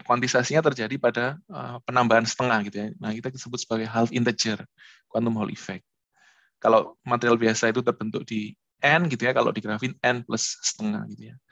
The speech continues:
Ternyata ini adalah manipulasi dari Berry phase. Nanti apa itu Berry phase kita pelajari nanti, dan ini salah satu konsekuensi juga karena grafin memiliki, eh, dispersi yang linier yang digambarkan oleh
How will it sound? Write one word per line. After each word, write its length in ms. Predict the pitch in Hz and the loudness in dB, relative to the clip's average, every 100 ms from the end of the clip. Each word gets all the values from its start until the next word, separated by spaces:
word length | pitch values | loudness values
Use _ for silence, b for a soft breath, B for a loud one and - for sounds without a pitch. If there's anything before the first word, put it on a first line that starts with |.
| b b - | b b -10
Ternyata 400 | 110 113 135 156 | -2 2 2 4
ini 320 | 139 151 165 | 2 2 2
adalah 400 | - 120 135 - _ b _ - | 0 0 -2 -6 _ b _ -2
manipulasi 640 | 117 117 123 117 117 135 | -2 0 4 4 4 2
dari 160 | 113 110 | 0 0
Berry 240 | 113 107 | -2 -4
phase. 320 | 104 - 101 | -4 -2 0
Nanti 240 | 107 104 80 | -2 -4 -4
apa 240 | - 120 | 0 -2
itu 80 | 123 | 0
Berry 240 | 113 110 | -2 -4
phase 240 | - 120 - | -4 -6 -2
kita 80 | 110 | -2
pelajari 320 | 110 110 110 | -2 -6 -4
nanti, 400 | 110 113 147 175 | -2 -2 -4 -4
dan 240 | 127 120 156 B B B B B _ _ | -2 -2 -4 B B B B B _ _
ini 160 | 123 135 | -2 2
salah 160 | 131 | 4
satu 640 | 123 123 131 127 123 117 - _ _ | 4 2 2 2 2 0 -8 _ _
konsekuensi 560 | - 127 - 123 120 127 | -2 0 2 0 2 0
juga 240 | 117 139 | 2 2
karena 320 | 127 123 135 - _ _ | 2 2 0 0 _ _
grafin 400 | - 110 131 131 | -14 -10 -6 -6
memiliki, 560 | 120 117 113 135 147 190 _ _ _ _ - | -6 -8 -8 -4 -4 -4 _ _ _ _ -2
eh, 200 | 113 113 110 | 0 0 -2
dispersi 440 | 110 - 110 - | -4 -2 -2 2
yang 120 | 127 120 | 2 2
linier 400 | 117 120 117 107 | 2 2 2 2
yang 280 | 104 101 107 | 0 -4 -10
digambarkan 640 | _ 107 104 101 113 110 | _ -6 -4 -2 -2 0
oleh 200 | 110 123 | 0 -2